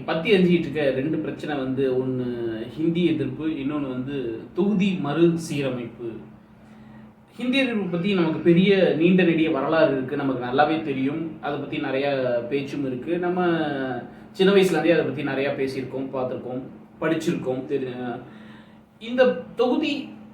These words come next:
மறுசீரமைப்பு, டீலிமிட்டேஷன் அப்படின்னு சொல்றாங்களே புதுசா, அது என்ன அப்படிங்கிறது தான் இந்த வீடியோல பார்க்க போறோம். அதுக்கு நம்ம வரலாறை கொஞ்சம் பின்னாடி திரும்பி பார்க்கணும். நம்ம நைன்-, ஆயிரத்தி தொள்ளாயிரத்தி ஐம்பத்தி ஒண்ணுல இருந்து ஆரம்பிப்போம். Census of India அப்படின்றது நமக்கு தெரியும், மக்கள் தொகை கணக்கெடுப்பு.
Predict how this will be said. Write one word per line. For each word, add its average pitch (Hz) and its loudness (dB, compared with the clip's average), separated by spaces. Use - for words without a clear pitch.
மறுசீரமைப்பு, 175 4
டீலிமிட்டேஷன் 175 2
அப்படின்னு 151 -2
சொல்றாங்களே 139 -2
புதுசா, 139 -6
அது 135 0
என்ன 139 0
அப்படிங்கிறது 123 -4
தான் 135 -4
இந்த 120 -4
வீடியோல 123 -6
பார்க்க 110 -10
போறோம். - -16
அதுக்கு 170 2
நம்ம 135 -2
வரலாறை 151 4
கொஞ்சம் 127 -4
பின்னாடி 135 -4
திரும்பி 131 -4
பார்க்கணும். - -8
நம்ம 208 -4
நைன்-, 214 0
ஆயிரத்தி 208 4
தொள்ளாயிரத்தி 180 4
ஐம்பத்தி 175 4
ஒண்ணுல 170 6
இருந்து 156 2
ஆரம்பிப்போம். 123 -2
Census 262 0
of 196 2
India 151 -2
அப்படின்றது 143 -4
நமக்கு 131 -2
தெரியும், 127 -6
மக்கள் 220 -2
தொகை 170 -2
கணக்கெடுப்பு. 139 -6